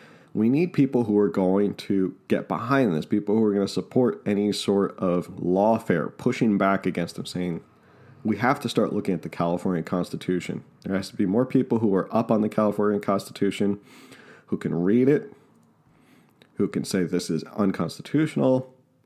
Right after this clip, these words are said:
you're therefore infringing on our rights as voters. You're going past what you're supposed to be doing.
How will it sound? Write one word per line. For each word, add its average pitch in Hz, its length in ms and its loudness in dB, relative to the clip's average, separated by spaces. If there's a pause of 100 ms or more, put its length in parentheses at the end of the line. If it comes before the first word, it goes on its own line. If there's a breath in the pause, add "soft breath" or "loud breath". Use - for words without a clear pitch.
(260)
you're 101 120 0
therefore 92 460 0
infringing 92 500 -2
on 87 200 -2
our 131 260 4
rights 101 340 2
as 104 120 4
voters. 110 440 4
You're 104 100 2
going 110 300 2
past 110 360 2
what 98 140 -2
you're 95 100 0
supposed - 420 -2
to 170 60 -12
be 165 120 -6
doing. 104 460 0